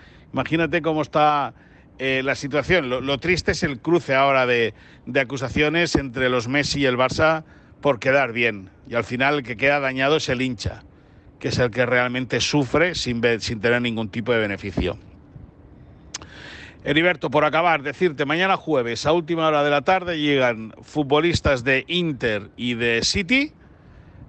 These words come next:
eh, después de haber entrenado en Milán y en Manchester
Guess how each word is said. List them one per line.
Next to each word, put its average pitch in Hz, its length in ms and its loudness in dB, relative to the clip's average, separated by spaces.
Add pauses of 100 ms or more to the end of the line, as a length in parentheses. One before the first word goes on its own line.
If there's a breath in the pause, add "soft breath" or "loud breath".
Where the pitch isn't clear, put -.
(100)
eh, 127 240 -2
después 139 340 -2
de 151 60 2
haber 151 160 2
entrenado 139 540 0
en 123 180 -4
Milán 135 580 0
y 135 220 0
en 170 180 0
Manchester 202 680 0